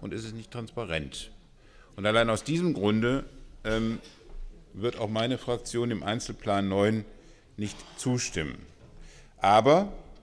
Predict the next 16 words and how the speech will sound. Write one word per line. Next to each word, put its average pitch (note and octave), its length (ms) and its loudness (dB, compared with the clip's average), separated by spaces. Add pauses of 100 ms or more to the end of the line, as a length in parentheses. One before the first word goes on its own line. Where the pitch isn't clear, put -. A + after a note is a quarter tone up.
(180)
und G#2+ 120 -2
das A2 160 2
ist C3+ 160 -4
der A2 140 8
eigentlich, B2+ 420 6
Herr B2 120 4
Ritter, A#2+ 420 6 (960)
das G#2+ 140 0
ist A#2 160 -6
der A2 140 6
eigentlich, A#2+ 300 2
Herr A#2+ 120 2
Ritter, B2 240 2
viel A2+ 160 -4
gewichtigere A#2+ 760 4
Grund, A2+ 540 2